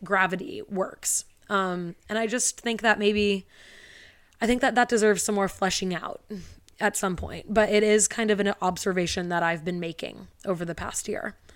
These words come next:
The next day rolls around. Sam shows up to Kettle Black and meets Kate.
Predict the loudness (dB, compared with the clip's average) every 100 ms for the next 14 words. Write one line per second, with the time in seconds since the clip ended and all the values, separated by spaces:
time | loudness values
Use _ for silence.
0 | -18 -18 -20 -20 -20 -14 0 2 2 -2
1 | -2 2 4 4 2 2 4 4 4 2
2 | -2 -4 -2 0 2 2 0 -2 -6 -2
3 | 0 2 2 -2 -2 -2 0 2 4 4
4 | 4 2 -4 -4 0 0 -2 -4 -6 -4
5 | -4 -4 -8